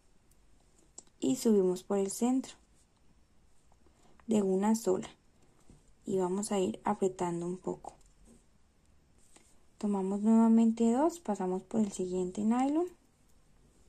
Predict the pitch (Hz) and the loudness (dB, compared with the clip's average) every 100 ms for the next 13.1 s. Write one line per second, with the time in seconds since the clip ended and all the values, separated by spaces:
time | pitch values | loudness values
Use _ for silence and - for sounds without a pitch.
0 | _ _ - - _ _ - 214 190 180 | _ _ -20 -20 _ _ -4 -2 0 -2
1 | 190 208 214 214 220 220 185 185 180 175 | -4 -2 0 0 -2 -4 -4 -6 -10 -6
2 | 190 185 208 240 - - _ - _ _ | -2 0 0 -4 -12 -20 _ -20 _ _
3 | _ _ _ _ _ _ - _ _ _ | _ _ _ _ _ _ -20 _ _ _
4 | _ _ _ _ - 202 185 185 180 - | _ _ _ _ -4 -4 -2 -2 -4 -4
5 | 175 170 233 311 - - - - - _ | -6 -2 -4 -4 -12 -20 -20 -20 -20 _
6 | _ _ _ _ _ _ _ _ _ - | _ _ _ _ _ _ _ _ _ -20
7 | _ _ - - - - - - 214 208 | _ _ -20 -20 -20 -20 -20 -2 2 2
8 | 196 202 214 220 214 226 220 233 240 311 | 2 0 2 4 6 4 4 0 0 -2
9 | 339 - 262 277 - 214 190 185 196 - | -4 -2 -2 -2 -4 -2 -2 -2 -4 -4
10 | 220 226 220 - 196 190 208 - 220 240 | 0 2 2 0 -2 -2 -2 0 0 0
11 | 247 269 233 190 185 220 208 196 180 185 | 0 0 0 0 -2 -6 -6 -6 -2 -2
12 | 196 214 226 220 185 175 - 185 180 190 | 0 0 0 -4 -8 -8 -8 -6 -6 -6
13 | 190 | -10